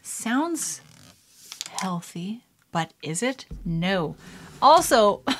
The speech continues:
<laughs> I was sent an article today about, um, scented candles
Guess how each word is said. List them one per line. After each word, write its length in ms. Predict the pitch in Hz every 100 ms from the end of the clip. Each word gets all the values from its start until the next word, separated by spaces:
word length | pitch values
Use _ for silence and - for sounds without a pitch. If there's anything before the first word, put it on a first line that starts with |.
| - - _ _ - -
<laughs> 840 | - - - - - - - -
I 120 | 285
was 180 | 320 330
sent 240 | 320 302
an 80 | 302
article 380 | 254 262 262 277
today 300 | 277 240 240
about, 500 | 233 220 214 - -
um, 480 | 202 190 190 185 196
scented 440 | - - 285 277 269
candles 720 | 226 196 240 302 370 - -